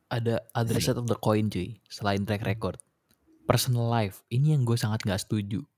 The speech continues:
Speaker 1: Personal life as a leader tuh dilihat banget. Coba lihat deh, ketua-ketua gitu. Kalau dia jaga image-nya bagus, I G-nya pasti dibuka. Cuma kalau dia main aman, I G-nya di, di private. Dulu gue gitu. Gue takut,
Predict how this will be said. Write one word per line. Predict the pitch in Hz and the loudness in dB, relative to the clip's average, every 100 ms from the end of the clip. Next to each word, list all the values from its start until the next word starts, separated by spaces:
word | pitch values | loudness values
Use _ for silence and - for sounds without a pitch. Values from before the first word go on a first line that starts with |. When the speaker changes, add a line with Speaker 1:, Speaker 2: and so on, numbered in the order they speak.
| _ _ _ _ _ _ _ _ _ _ _ _ _ _ _ _ | _ _ _ _ _ _ _ _ _ _ _ _ _ _ _ _
Speaker 1:
Personal | - 117 127 123 | -2 0 0 0
life | 127 156 - _ _ | 0 -2 -4 _ _
as | 123 - | -2 0
a | 120 | 0
leader | 117 135 | 2 2
tuh | 139 135 | 2 2
dilihat | 113 107 | 2 2
banget. | 104 101 - _ _ _ _ _ - - _ _ - - | 0 -2 -4 _ _ _ _ _ -20 -20 _ _ -8 0
Coba | 110 98 | 2 2
lihat | 104 - | 0 -2
deh, | - 113 | -4 -10
ketua-ketua | 110 - 98 95 104 107 98 90 | -4 0 0 0 -2 0 -2 -2
gitu. | - 98 - _ _ _ _ _ | -6 -10 -12 _ _ _ _ _
Kalau | 110 104 104 104 - 117 | -4 -2 0 -2 -2 -2
dia | 113 110 | 2 2
jaga | 107 104 107 - - | 2 2 0 -2 0
image-nya | 110 101 107 | 2 2 0
bagus, | 104 95 107 143 - - _ _ _ | -2 -2 -2 -2 -6 -18 _ _ _
I | - 110 | -4 0
G-nya | 110 117 139 | 2 2 2
pasti | 139 139 | 0 0
dibuka. | 104 95 - - _ _ _ _ | 0 -2 -6 -8 _ _ _ _
Cuma | 131 147 | 2 2
kalau | 123 | 2
dia | 104 | 2
main | 101 98 | 2 2
aman, | 98 101 135 | 2 2 2
I | 104 | 0
G-nya | 107 123 | 0 2
di, | 120 104 | 2 0
di | - _ - 104 | -2 _ -8 -6
private. | - 101 95 - - - | -2 -2 -4 -10 -16 -8
Dulu | 123 123 131 | -4 -2 -2
gue | 95 | -4
gitu. | - - _ _ | -6 -14 _ _
Gue | 110 | -2
takut, | 113 107 - | -2 0 0